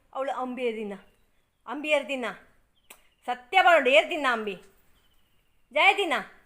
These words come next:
ಅಂಬಿ ತಿನ್ನ ಜಾಯೆ. ಹಾ? ಅಂಬಿ ತಿನ್ನ ಜಾಯೆ.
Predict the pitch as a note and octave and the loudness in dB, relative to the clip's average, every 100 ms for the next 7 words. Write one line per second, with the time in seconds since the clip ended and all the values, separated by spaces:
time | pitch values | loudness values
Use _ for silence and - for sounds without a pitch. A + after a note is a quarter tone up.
0 | _ _ - _ _ - A#3 C#4+ E4+ D#4+ | _ _ -20 _ _ -8 -6 -4 -6 -6
1 | D#4 D#4 C#4 D4 D#4+ C4 E3+ - _ _ | -2 2 4 4 4 2 -2 -14 _ _
2 | _ _ B3 G4 B4 - _ _ _ _ | _ _ -2 0 -2 -8 _ _ _ _
3 | _ _ _ _ _ _ - C#4+ E4+ F#4 | _ _ _ _ _ _ -8 -6 -4 -4
4 | F#4 F#4 E4+ E4+ F4 D#4 A3 | -2 2 4 6 8 6 2